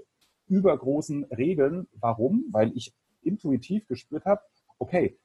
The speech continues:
ich muss die Geschichte drauf haben, ich habe meine Notfallzettelchen, wenn ich mal nicht weiter weiß. Also die ganzen Sachen habe ich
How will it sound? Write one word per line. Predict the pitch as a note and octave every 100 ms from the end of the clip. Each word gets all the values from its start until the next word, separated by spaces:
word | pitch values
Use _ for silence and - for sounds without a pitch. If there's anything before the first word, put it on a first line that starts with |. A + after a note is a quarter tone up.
| -
ich | A#2
muss | D3+ D#3+
die | -
Geschichte | A2 G#2 F#3 - F#3+
drauf | - D#3 F3 -
haben, | E3+ F3 F3+
ich | - C3
habe | B2
meine | B2 A#2+
Notfallzettelchen, | A#2 C3 - - D3+ E3 E3 _ _ - E3 F#3 F3+ - F3 F3+ E3+
wenn | D3 D3
ich | -
mal | B2+ A2+
nicht | C#3 D#3+ D3
weiter | D3 - D#3
weiß. | D3 D#3 E3
Also | - A#2+
die | A#2
ganzen | - A3+ F#3+
Sachen | D#3 D#3 F3+ - _ -
habe | C#3 -
ich | -